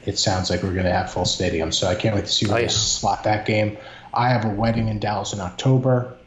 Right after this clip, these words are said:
Speaker 1: I am praying that there's a Dallas Cowboys home game at one o'clock that day, 'cause I will be there for that.
Speaker 2: And you'll cheer for the
Speaker 1: Uh,
Speaker 2: other
Speaker 1: so
Speaker 2: team,
Speaker 1: that
Speaker 2: right?
Speaker 1: Yeah, cheering for the other team for sure. <laughs> Uh, <laughs> uh, so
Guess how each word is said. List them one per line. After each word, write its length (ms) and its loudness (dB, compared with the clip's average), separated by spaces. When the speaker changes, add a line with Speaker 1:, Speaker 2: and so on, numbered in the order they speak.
Speaker 1:
I 120 -2
am 220 -4
praying 500 2
that 200 -2
there's 300 0
a 200 0
Dallas 600 -2
Cowboys 440 -2
home 300 4
game 260 4
at 200 0
one 80 -4
o'clock 440 -2
that 180 -4
day, 280 0
'cause 200 4
I 80 2
will 100 -4
be 220 -12
there 160 -4
for 140 -10
that. 440 0
Speaker 2:
And 120 -4
you'll 140 0
cheer 200 0
for 120 2
the 120 2
Speaker 1:
Uh, 60 2
Speaker 2:
other 120 0
Speaker 1:
so 60 -6
Speaker 2:
team, 200 0
Speaker 1:
that 60 0
Speaker 2:
right? 160 0
Speaker 1:
Yeah, 280 0
cheering 320 0
for 80 0
the 80 0
other 160 0
team 160 -8
for 140 -8
sure. 560 0
<laughs> 320 -6
Uh, 920 2
<laughs> 0 -
uh, 520 0
so 420 -2